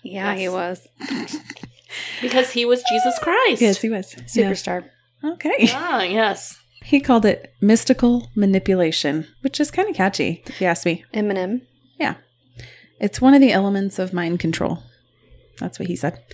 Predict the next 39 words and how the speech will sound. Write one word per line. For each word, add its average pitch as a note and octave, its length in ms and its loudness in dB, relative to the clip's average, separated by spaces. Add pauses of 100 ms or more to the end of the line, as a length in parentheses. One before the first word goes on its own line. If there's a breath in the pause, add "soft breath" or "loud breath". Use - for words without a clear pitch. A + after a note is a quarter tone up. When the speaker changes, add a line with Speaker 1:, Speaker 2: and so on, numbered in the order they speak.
(560 loud breath)
Speaker 3:
Uh, B3 140 4
the B3 100 2
followers C4 500 6
believed G3 360 4
that F#3+ 220 4
he F#3+ 120 0
was G3 160 2
a C4 60 8
prophet F#3 600 4
and F3+ 160 0
that - 360 -4
their A3 180 6
prophet A3+ 520 0
had F#3+ 180 -2
predicted F#3+ 400 0
a B3+ 40 6
race C4 300 6
war G3+ 100 4
that E3+ 120 -2
he E3 100 -6
called D#3+ 240 -6
Helter D#3 220 -8
Skelter, E3 400 -4
and G#3+ 100 0
that's F#3 160 -2
coming C#4 380 4
any C4+ 180 6
minute, G3 440 0
and F3 120 -4
it D3+ 60 -4
hasn't G#3 320 0
happened B3 260 0
yet, A#3+ 140 0
but F3 100 0
he's F#3+ 180 -2
just G3 140 -2
saying G3+ 200 -2
it's F#3+ 180 -6
happening. G#3+ 540 0